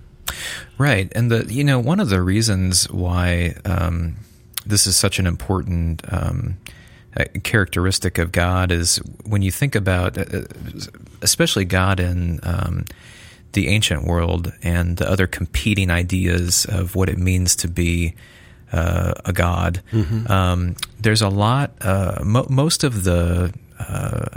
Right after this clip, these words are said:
Speaker 1: other kinds of, um, religious practices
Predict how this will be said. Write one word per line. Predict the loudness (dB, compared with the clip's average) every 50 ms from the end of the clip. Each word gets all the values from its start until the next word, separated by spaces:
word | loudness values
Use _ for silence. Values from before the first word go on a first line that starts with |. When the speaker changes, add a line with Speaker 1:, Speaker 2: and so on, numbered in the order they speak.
| -14 -14
Speaker 1:
other | -6 0 0 2 2 2
kinds | 0 0 2 2 4 4 4 2 2
of, | 2 2 0 0 0 -2 -4 -8 -8 -6 -4
um, | -4 -2 -2 -4 -4 -4 -6 -6 -2 0
religious | 2 2 2 2 2 0
practices | 0 2 2 2 2 0 0 0 0 2 2 0 0 0 0 0 0 -2 -2